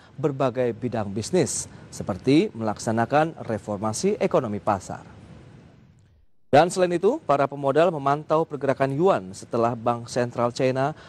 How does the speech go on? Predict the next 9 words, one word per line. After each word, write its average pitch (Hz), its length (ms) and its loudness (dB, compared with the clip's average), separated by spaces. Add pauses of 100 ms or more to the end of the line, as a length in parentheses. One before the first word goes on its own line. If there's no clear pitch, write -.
(140)
merupaya 113 640 0
untuk 98 240 -10
meredam 123 480 -2
penguatan 117 480 -2
yuan 123 320 0
dengan 110 160 -4
mengumumkan 160 800 0
perubahan 135 480 -2
aturan 131 480 -2